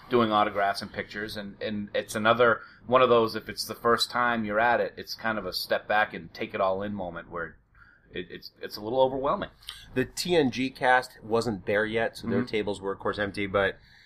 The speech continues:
Speaker 2: there were so many other
Speaker 1: Yeah.
Speaker 2: folks there.
Speaker 1: Yeah.
Speaker 2: I mean, you know, the, the Ferengi contingent was well represented.
Speaker 1: Yeah, very well
Speaker 2: Uh,
Speaker 1: represented.
Speaker 2: Enterprise was well
Speaker 1: Yep.
Speaker 2: represented in just in signing. Uh,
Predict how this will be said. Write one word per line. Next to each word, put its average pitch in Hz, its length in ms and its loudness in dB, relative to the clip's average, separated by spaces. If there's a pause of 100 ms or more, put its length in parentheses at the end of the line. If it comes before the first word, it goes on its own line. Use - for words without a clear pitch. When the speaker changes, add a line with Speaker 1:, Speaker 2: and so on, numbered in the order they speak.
(240)
Speaker 2:
there 147 120 8
were 135 100 4
so 123 200 0
many 120 280 2
other 107 460 0 (120)
Speaker 1:
Yeah. 107 120 -12 (100)
Speaker 2:
folks 101 320 2
there. 85 380 -2
Speaker 1:
Yeah. - 100 -8 (300)
Speaker 2:
I 104 100 -2
mean, 101 300 0
you 101 80 0
know, 98 100 0
the, 90 100 -4
the - 140 -4
Ferengi 131 500 2
contingent 104 540 -8
was 95 120 -10
well 95 180 -2
represented. 87 520 -6
Speaker 1:
Yeah, 78 200 -4
very 123 240 8
well 95 220 4
Speaker 2:
Uh, - 40 -6
Speaker 1:
represented. 87 380 -4
Speaker 2:
Enterprise 123 560 4
was 98 160 -12
well 98 180 2
Speaker 1:
Yep. 90 100 2
Speaker 2:
represented 85 760 -2
in 95 280 -6 (160)
just - 300 -6
in 98 120 -8
signing. 90 500 -2 (360)
Uh, 82 360 -8